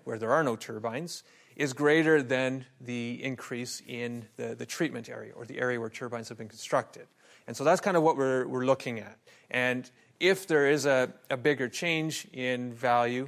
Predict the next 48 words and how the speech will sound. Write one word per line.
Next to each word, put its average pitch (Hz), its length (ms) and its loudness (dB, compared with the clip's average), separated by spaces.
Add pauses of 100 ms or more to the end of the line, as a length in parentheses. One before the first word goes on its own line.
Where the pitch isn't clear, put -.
or 120 60 -16
bigger 117 240 -6
increase 151 460 -6
in 123 40 -10
value 120 340 -4
in 117 100 -8
areas 127 320 -4
without 196 240 -2
turbines, 160 500 0 (240)
then 139 140 -2
we 131 80 -4
kind 135 180 -4
of 123 80 -4
take 123 220 -6
that 139 220 2
to 131 100 -8
mean 123 260 -4
that 117 220 -2 (160)
the 127 80 -12
turbines 139 540 0
have 120 180 -2
kind 123 240 -4
of, 117 100 -8 (800)
it's 131 100 -6
not 180 160 6
that 156 300 4
they've 139 340 0
necessarily 131 560 2
reduced 139 540 2
the 156 80 4
value, 120 440 -2 (200)
it's 143 100 -4
just 170 140 -4
that 160 100 -2
they've 143 180 0
reduced 139 460 2
the 160 80 -2
value 135 340 2
relative 143 460 2
to 143 120 -6
what 127 180 2
it - 120 -8
could 220 160 0
have 165 140 2
been 117 320 -2 (240)
if 147 220 -2
the 131 80 -4
turbine 113 600 -6